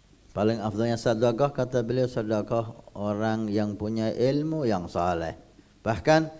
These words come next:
itu mujarab untuk gobulnya hajat kita. Ketika kita memberikan orang saleh yang punya ilmu, dengan kita niat di hati kita untuk hajat kita, maka berkah sedekah itu hajat kita dikabulkan oleh Allah.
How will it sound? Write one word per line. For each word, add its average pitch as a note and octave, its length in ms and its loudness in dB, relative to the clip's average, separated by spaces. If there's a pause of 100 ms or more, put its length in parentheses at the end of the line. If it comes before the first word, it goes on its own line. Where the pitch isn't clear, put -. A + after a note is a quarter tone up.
(240)
itu B2 260 2
mujarab A#2+ 800 2
untuk A2+ 640 -2
gobulnya A2 640 4
hajat F#2+ 400 -4
kita. F#2 320 -2 (320)
Ketika A#2+ 400 -2
kita B2 160 0
memberikan A2+ 480 4
orang F#2+ 320 0
saleh G2 580 2 (460)
yang F2+ 160 -4
punya G#2 340 0
ilmu, A2 460 2 (480)
dengan G2+ 260 -2
kita C3+ 300 2
niat B2+ 420 4
di G2+ 80 0
hati G#2+ 300 0
kita A#2 240 2
untuk C3+ 240 2
hajat D3 320 4
kita, E3+ 560 4
maka F#2 400 -2
berkah G2+ 480 0
sedekah F#2+ 480 -4
itu G2+ 160 -6
hajat F#2 320 -4
kita F#2 240 -4
dikabulkan C#2+ 640 -10
oleh C#2 240 -10
Allah. B1+ 240 -12